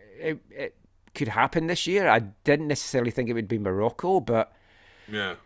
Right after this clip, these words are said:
Speaker 1: I mean, the, this, the quarterfinals go on Friday and Saturday, so they should be exciting.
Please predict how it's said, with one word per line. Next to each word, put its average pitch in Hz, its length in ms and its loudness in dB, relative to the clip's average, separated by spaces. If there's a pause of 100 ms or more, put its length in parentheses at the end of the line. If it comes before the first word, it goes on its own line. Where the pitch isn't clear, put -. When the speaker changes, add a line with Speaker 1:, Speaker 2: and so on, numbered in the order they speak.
Speaker 1:
I - 60 0
mean, 156 120 4
the, 165 220 10
this, - 440 0
the 160 400 8
quarterfinals 175 640 6
go 147 220 8
on 135 100 4
Friday 143 840 2
and 127 400 2
Saturday, 117 600 4
so 123 160 -2
they 135 180 4
should - 440 0
be 123 300 4
exciting. 117 880 2